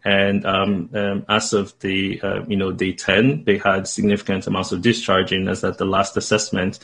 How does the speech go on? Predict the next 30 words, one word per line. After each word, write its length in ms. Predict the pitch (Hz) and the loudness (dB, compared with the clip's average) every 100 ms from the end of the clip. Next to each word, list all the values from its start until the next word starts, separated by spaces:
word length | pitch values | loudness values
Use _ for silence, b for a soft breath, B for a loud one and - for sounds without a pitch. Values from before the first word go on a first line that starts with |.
| B B - | B B 0
um, 260 | 95 92 | 2 0
about 300 | - 98 92 | 0 0 2
eighty-two 360 | 104 98 - 98 | 2 2 2 0
percent 580 | 101 - 95 92 - - | 0 -2 -2 -4 -8 -8
of 200 | 98 92 | -6 -6
those 240 | 95 95 - | -6 -6 -6
children 400 | - 98 95 92 | -4 -2 -4 -2
discharged. 500 | 139 - 98 92 - | -2 0 0 0 -2
But, 180 | 98 - | -6 -4
you 100 | 98 | -4
know, 80 | |
you, 180 | 95 101 - | -2 -6 -6
it's, 400 | 98 - - - B B | -10 -10 -18 -20 B B
it's, 300 | - 87 - | -8 -8 -4
uh, 360 | 92 92 95 90 | -2 0 -2 -4
you 140 | - 95 | -4 -2
know, 160 | 92 | -2
there 120 | 92 95 | 0 2
were 80 | |
eleven, 480 | 95 101 101 101 101 110 | 2 4 4 2 0 2
eleven 260 | 107 107 | 2 2
percent 540 | 101 104 - 92 95 - | 2 0 0 -4 -4 -4
of 280 | 95 90 - | -4 -4 -4
the 180 | 92 95 | -2 -2
participants, 720 | - - 95 - 92 98 90 | -4 -4 -2 -2 -2 -2 -2
uh, 260 | 90 90 - 95 | 0 -2 -4 0
uh, 180 | 92 82 | 0 0
unfortunately, 840 | 101 - 98 - 95 78 92 87 | -2 2 2 2 -2 0 -2 0
uh, 100 | 92 | 0
succumbed 560 | 92 113 - 95 92 | -2 -8 -6 -4 -4